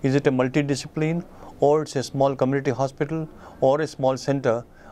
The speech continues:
I think all those limitations are very important, where the facilities are, where the facilities are not. So we should be bold, because we have to see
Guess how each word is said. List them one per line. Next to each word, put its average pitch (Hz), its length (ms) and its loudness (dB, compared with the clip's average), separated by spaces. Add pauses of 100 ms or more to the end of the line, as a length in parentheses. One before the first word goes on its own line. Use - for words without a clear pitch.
I 139 80 0
think 151 160 0
all 151 160 2
those 156 180 0
limitations 131 540 -2
are 127 60 0
very 123 200 2
important, 117 460 -2
where 135 140 2
the 135 120 -4
facilities 131 540 -10
are, 135 240 0
where 131 180 -4
the 131 100 -8
facilities 120 400 -6
are 117 120 2
not. 120 280 -2 (680)
So - 140 0
we 160 160 2
should 175 240 0
be 139 80 2
bold, 123 520 2 (380)
because 139 200 2
we 143 60 0
have 156 100 0
to 147 80 0
see 160 380 0